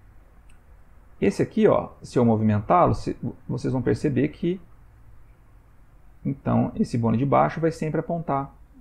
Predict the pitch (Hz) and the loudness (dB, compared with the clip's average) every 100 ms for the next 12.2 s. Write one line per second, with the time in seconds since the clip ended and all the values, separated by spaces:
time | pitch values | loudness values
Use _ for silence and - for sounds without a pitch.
0 | - - 160 151 - - - - - - | -20 -14 -4 -2 -2 -8 -16 -20 -20 -20
1 | - - - - 117 113 113 113 - 110 | -20 -20 -12 -4 -2 0 0 -2 -2 -4
2 | 120 - - 120 113 110 120 113 151 - | -4 -14 -6 -2 0 0 -2 -2 -2 -4
3 | 214 - - - 208 190 208 190 170 117 | -8 -8 -20 -10 -4 -4 -2 0 0 2
4 | 117 139 110 120 185 - 113 - 120 117 | 2 2 2 2 0 -4 -6 0 0 2
5 | 110 110 107 113 120 208 214 - - - | 2 2 0 2 2 2 0 -10 -20 -20
6 | - - - - - - - - 170 160 | -20 -20 -20 -20 -20 -20 -14 -6 -4 -4
7 | - - 135 135 175 - - - - - | -8 -6 -2 -2 -4 -10 -20 -20 -20 -20
8 | - 175 160 175 139 139 151 131 139 185 | -12 -8 -6 -2 -2 -2 -6 0 2 2
9 | - - - - - - - 202 196 202 | -4 -16 -20 -20 -20 -20 0 2 2 2
10 | 214 208 240 233 - 254 - 240 165 151 | 0 -6 -6 -6 -6 -10 -6 -6 -4 -4
11 | 170 170 165 - 170 - 202 - - 113 | -6 -6 -6 -6 -12 -10 -14 -8 -6 -4
12 | - | -6